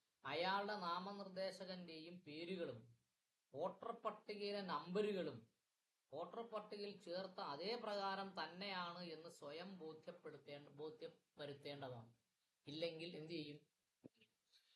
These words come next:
അപേക്ഷ നിരസിക്കപ്പെടും. എന്നാൽ വോട്ടർ പട്ടികയിലോ നാമനിർദ്ദേശ പത്രികയിലോ സ്ഥാനാർത്ഥിയുടെയോ അയാളുടെ നിർദ്ദേശകന്റെയോ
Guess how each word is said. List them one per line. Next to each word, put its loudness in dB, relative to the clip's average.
അപേക്ഷ 6
നിരസിക്കപ്പെടും. -2
എന്നാൽ -4
വോട്ടർ 6
പട്ടികയിലോ 4
നാമനിർദ്ദേശ 4
പത്രികയിലോ -2
സ്ഥാനാർത്ഥിയുടെയോ 2
അയാളുടെ 2
നിർദ്ദേശകന്റെയോ -2